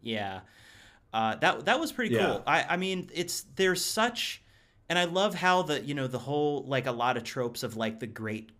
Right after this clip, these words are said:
Speaker 1: you know, epic fantasy quest are in there, you know, where they have to get these magical objects and all this. It was just, it was just so well, uh, weaved together.
Speaker 2: Yeah.
Speaker 1: So,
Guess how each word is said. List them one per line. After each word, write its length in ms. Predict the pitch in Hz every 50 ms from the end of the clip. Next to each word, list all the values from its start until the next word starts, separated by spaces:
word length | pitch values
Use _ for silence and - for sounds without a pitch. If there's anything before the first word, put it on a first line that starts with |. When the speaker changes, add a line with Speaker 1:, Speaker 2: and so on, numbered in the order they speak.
| _ -
Speaker 1:
you 80 | 135
know, 240 | 113 113 107 101 - -
epic 360 | 117 110 113 120 113 113 -
fantasy 440 | - - 110 107 110 110 110 117 113
quest 440 | 110 - - 113 107 104 - - 110
are 100 | 101 101
in 140 | 104 107 107
there, 440 | 107 107 107 104 104 104 98 - - - - - - - - _ -
you 80 | 110
know, 100 | 104 101
where 100 | 101 101
they 80 | 101 107
have 200 | 110 117 107 -
to 80 | - 107
get 240 | - 113 104 104
these 180 | - 110 101 92
magical 360 | 101 101 98 95 - - 98 95
objects 400 | 95 92 92 104 98 - - -
and 100 | 101 92
all 80 | 95
this. 180 | 90 110 110 113
It 80 | 117
was 140 | 139 147 139
just, 360 | - 190 196 196 - - - -
it 60 | 143
was 160 | 147 147 143 -
just 220 | 196 180 - -
so 160 | - 139 135
well, 520 | 131 110 107 107 107 107 104 104 98 - -
uh, 140 | 104 98 95
weaved 300 | 92 104 104 101 - -
together. 340 | 98 - 101 101 92 - -
Speaker 2:
Yeah. 140 | 117 104 98
Speaker 1:
So, 240 | 131 127 120 113